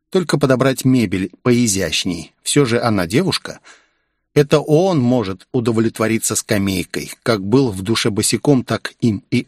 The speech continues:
остался. Уля-то быстро полюбила комфорт.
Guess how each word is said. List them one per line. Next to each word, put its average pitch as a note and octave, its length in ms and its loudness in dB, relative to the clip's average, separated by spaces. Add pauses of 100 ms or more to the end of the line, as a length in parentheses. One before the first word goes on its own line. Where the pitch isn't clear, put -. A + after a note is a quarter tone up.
остался. - 800 -2 (120)
Уля-то B2+ 320 4
быстро A2 400 -2
полюбила G#2+ 500 0
комфорт. - 640 -8